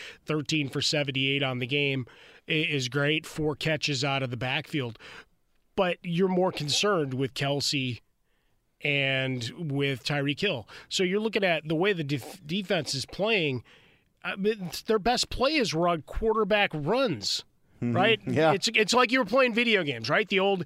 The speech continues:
Speaker 1: "Hey, you guys run downfield, quarterback stands around, and then you can run for, like, forty yards <laughs> 'cause the defense has to come back to you." I mean, we saw that with the Henne run.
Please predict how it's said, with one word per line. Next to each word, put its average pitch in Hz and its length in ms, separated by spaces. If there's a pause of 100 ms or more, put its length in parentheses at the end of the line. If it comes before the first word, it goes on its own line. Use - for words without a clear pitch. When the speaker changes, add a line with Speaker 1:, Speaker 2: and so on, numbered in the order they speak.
(220)
Speaker 1:
"Hey, 214 280
you 160 280
guys 208 300
run 202 280
downfield, 196 800 (280)
quarterback 202 580
stands 196 420
around, 190 380
and 185 160
then 190 100
you 196 80
can 156 160
run 175 300
for, 196 160
like, 190 200
forty 185 380
yards 185 480
<laughs> - 100
'cause 190 280 (240)
the 175 80
defense 190 480
has 175 240
to 196 80
come 175 200
back 165 260
to 220 100
you." 214 80 (360)
I 247 120
mean, 247 160
we 240 100
saw 262 200
that 254 120
with 240 120
the 233 100
Henne 240 360
run. 123 280